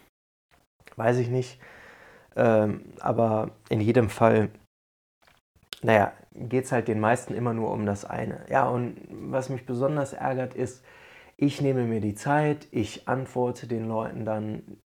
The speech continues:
ja, ich schreibe zum Beispiel, äh, "Pass auf, äh, wir haben hier diverse Kategorien", ja,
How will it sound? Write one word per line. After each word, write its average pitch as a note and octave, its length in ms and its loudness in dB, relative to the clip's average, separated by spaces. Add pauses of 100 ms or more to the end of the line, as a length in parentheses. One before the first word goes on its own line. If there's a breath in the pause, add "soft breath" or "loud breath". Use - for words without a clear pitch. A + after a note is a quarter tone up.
(140)
ja, B2+ 220 0
ich - 260 -8
schreibe B2+ 280 0
zum A#2+ 160 -6
Beispiel, A#2+ 380 -4 (720 loud breath)
äh, A#2+ 240 0 (500)
"Pass - 240 -4
auf, - 640 2
äh, - 60 -4
wir A#2 760 -2
haben D3 160 0
hier C3 460 4 (440)
diverse C3 420 4
Kategorien", G#2+ 680 -2
ja, C3 220 2